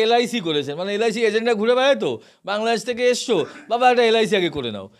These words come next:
এলআইসিতে তো আগে কোনো প্রমাণ দিতে হতো না, just নাম দিলেই হয়ে যেত। তাহলে একটা এলআইসির কাগজও অনেকের আছে, এরকম যে কোনো একটা কাগজ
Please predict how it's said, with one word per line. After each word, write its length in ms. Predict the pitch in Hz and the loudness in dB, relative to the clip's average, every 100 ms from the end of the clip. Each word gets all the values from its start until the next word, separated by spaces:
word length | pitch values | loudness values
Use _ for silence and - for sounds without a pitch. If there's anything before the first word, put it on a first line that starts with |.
| _ | _
এলআইসিতে 360 | 180 220 220 240 | -2 -2 0 0
তো 60 | 240 | 4
আগে 160 | 233 | 4
কোনো 180 | 240 240 | 2 0
প্রমাণ 240 | 247 247 285 | 0 2 2
দিতে 160 | 269 220 | 2 2
হতো 180 | 170 127 | 0 -2
না, 120 | 98 98 _ _ _ _ _ _ _ _ | -8 -14 _ _ _ _ _ _ _ _
just 180 | 240 226 240 | -2 2 4
নাম 100 | 262 | 4
দিলেই 240 | 254 254 247 | 4 2 4
হয়ে 180 | 190 147 | 2 2
যেত। 200 | 113 104 98 _ _ - | -2 -8 -20 _ _ -4
তাহলে 180 | 220 254 226 240 240 _ - | 4 6 6 2 -4 _ -4
একটা 140 | 240 233 | 2 4
এলআইসির 360 | 254 277 254 247 | 6 4 4 4
কাগজও 320 | 233 220 214 | 4 4 0
অনেকের 280 | 190 160 135 | -2 -2 -2
আছে, 280 | 110 - 87 _ _ _ _ _ _ - | -4 -8 -20 _ _ _ _ _ _ 0
এরকম 300 | 233 254 285 | 2 2 0
যে 140 | 214 233 | 4 2
কোনো 220 | 226 240 | 4 0
একটা 200 | 240 226 214 | 0 0 0
কাগজ 300 | 185 170 | -2 -2